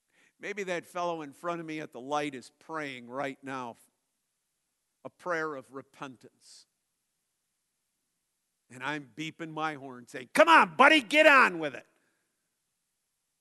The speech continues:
Isn't that an amazing thought to think about?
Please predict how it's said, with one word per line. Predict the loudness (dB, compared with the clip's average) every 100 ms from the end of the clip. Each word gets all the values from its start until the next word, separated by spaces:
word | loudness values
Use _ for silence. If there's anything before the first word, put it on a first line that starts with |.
| _ _ _ _ _ _ _ _ _ _ _ _ _ _ _ _ _ _ _ _ _ _ _ _
Isn't | -14
that | -10 -10
an | -10
amazing | -12 -14 -14 -18 -20
thought | -14 -14 -14
to |
think | -20 -20 -20
about? | -14 -14 -14